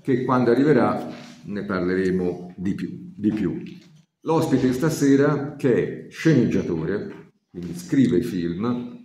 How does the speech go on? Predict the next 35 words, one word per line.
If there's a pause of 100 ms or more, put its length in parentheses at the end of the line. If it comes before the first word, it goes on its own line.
(260)
regista, (480)
dirige
i
film,
attore
qualche
volta,
ha
fatto
l'attore
per
Pupi
Avati, (340)
ha
fatto
l'attore
per
Nuti, (240)
eh,
qualche
volta
compare,
tra
l'altro
ora
in
un
film
recente
faceva
una
parte
cattivissima,
comunque
attore,